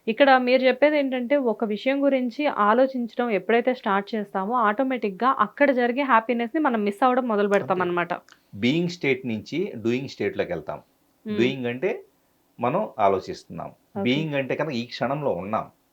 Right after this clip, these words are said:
Speaker 2: ఈ
Speaker 1: Hmm.
Speaker 2: క్షణంలో హండ్రెడ్ పర్సెంట్ ఉన్నప్పుడు మాత్రమే, ఇందాక సీతాకోక చిలుక వెళ్ళిపోయింది కాస్త మీ చేతిలో మీరు ఇష్టపడిన బిర్యానీ, మీకు నచ్చిన బిర్యానీ హ్యాపీగా తింటూ ఉన్నారు. కానీ మీ దృష్టి అది సీతాకోక చిలుక మీద ఉన్నప్పుడు,
Speaker 1: Hmm.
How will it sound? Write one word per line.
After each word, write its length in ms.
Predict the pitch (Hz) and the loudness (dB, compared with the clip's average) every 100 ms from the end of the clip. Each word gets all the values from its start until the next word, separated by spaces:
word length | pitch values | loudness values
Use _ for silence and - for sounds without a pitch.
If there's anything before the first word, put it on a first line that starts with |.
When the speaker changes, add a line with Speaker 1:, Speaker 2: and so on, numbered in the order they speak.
| 110 | -4
Speaker 2:
ఈ 60 | 110 | -4
Speaker 1:
Hmm. 100 | 107 | -4
Speaker 2:
క్షణంలో 360 | 117 120 156 | -4 -4 -2
హండ్రెడ్ 340 | 113 107 131 - | -2 -2 -2 0
పర్సెంట్ 340 | 127 - 127 | -2 -4 -8
ఉన్నప్పుడు 380 | 98 113 117 131 | -6 -6 -6 -6
మాత్రమే, 680 | 101 90 - 78 80 135 196 _ _ _ _ - | -4 -4 -6 -12 -10 -10 -12 _ _ _ _ -12
ఇందాక 300 | 107 135 175 | -2 4 4
సీతాకోక 600 | 180 135 143 147 143 - | 4 0 2 -2 -6 -6
చిలుక 140 | 139 131 | -6 -2
వెళ్ళిపోయింది 500 | 117 123 123 120 120 | -2 0 -2 -2 -2
కాస్త 300 | 101 104 143 | -2 -2 -6
మీ 180 | 123 110 | -6 -2
చేతిలో 280 | 123 123 151 | -2 0 -4
మీరు 220 | 143 113 | -2 -2
ఇష్టపడిన 800 | 98 - 143 135 113 90 87 139 - _ _ _ _ _ - | -4 -4 -2 -2 -4 -4 -4 -4 -8 _ _ _ _ _ -6
బిర్యానీ, 720 | 110 117 147 147 147 170 196 - _ _ 110 | -2 0 2 0 0 -4 -6 -14 _ _ -4
మీకు 240 | 113 113 | -2 0
నచ్చిన 320 | 107 110 143 | -2 -2 -6
బిర్యానీ 500 | 131 113 117 104 123 | -6 -2 -2 -2 -2
హ్యాపీగా 440 | 117 104 107 135 127 | 2 2 2 0 -2
తింటూ 340 | 117 113 131 | -2 -4 -2
ఉన్నారు. 340 | 104 90 82 | -2 -2 -2
కానీ 240 | 82 110 135 | 2 0 0
మీ 140 | 131 | -6
దృష్టి 300 | 107 120 - | -6 -6 -4
అది 140 | 156 151 | -6 -4
సీతాకోక 460 | 120 127 127 120 | -4 -2 -2 -4
చిలుక 180 | 110 104 | -6 -6
మీద 180 | 95 85 | -4 -4
ఉన్నప్పుడు, 600 | 95 98 90 226 220 208 | -6 -8 -6 -4 -2 -2
Speaker 1:
Hmm. 180 | 214 | -4